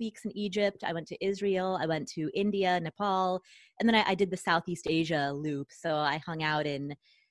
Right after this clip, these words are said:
Thailand, Cambodia, Laos, Vietnam, Malaysia, Singapore, Indonesia. Um, you know, just traveled, uh, yeah, traveled to quite a bit of places. Um, I made it work living on a budget of about a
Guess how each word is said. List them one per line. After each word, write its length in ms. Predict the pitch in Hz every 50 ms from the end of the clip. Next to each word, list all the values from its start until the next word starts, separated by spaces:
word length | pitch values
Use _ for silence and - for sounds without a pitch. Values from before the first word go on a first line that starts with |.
| _ _ _ _ -
Thailand, 800 | - 240 240 233 233 226 226 226 226 220 220 220 220 214 208 -
Cambodia, 680 | - 202 185 185 190 202 202 196 202 202 190 190 190
Laos, 460 | 180 170 160 165 170 175 175 180 175
Vietnam, 720 | 160 160 151 - 180 175 170 170 165 165 165 170 165 165 165
Malaysia, 460 | 151 147 156 165 170 170 165 175 160
Singapore, 580 | - - 170 160 156 156 - 165 156 156 156 156
Indonesia. 800 | 151 147 143 143 139 160 165 165 156 - 165 156 151 156 151 - _ - - _ _ _ _ _ _
Um, 720 | 156 151 147 143 139 135 127 127 127 - - - - - _ _ _ _ _ _
you 140 | 180 170
know, 160 | 160 156 156 160
just 260 | 156 175 - - - - -
traveled, 560 | - - 202 190 180 175 175 170 170 160 156
uh, 320 | 156 139 135 131 131 131 139 - _ _ _ _
yeah, 120 | 226 220
traveled 340 | 208 - - 277 277 339 262
to 80 | 262 -
quite 200 | - - 247 226
a 40 | 202
bit 140 | 196 202
of 140 | 196 196 -
places. 560 | - 196 180 165 - - 131 123 127 131 - _ _ - - - _ _ _ _ _ _ -
Um, 420 | 190 185 180 180 170 170 175 170 -
I 640 | - 214 208 202 196 190 190 185 180 175 175 170 - -
made 300 | 185 190 208 247 262 262
it 160 | 277 - 202
work 360 | 185 196 196 214 226 - - -
living 400 | 214 202 190 190 185 202 202 208
on 180 | 180 170 180 175
a 40 | 165
budget 400 | 156 - 180 180 175 - 190 131
of 80 | 139
about 220 | 175 - 165 156
a 60 | 151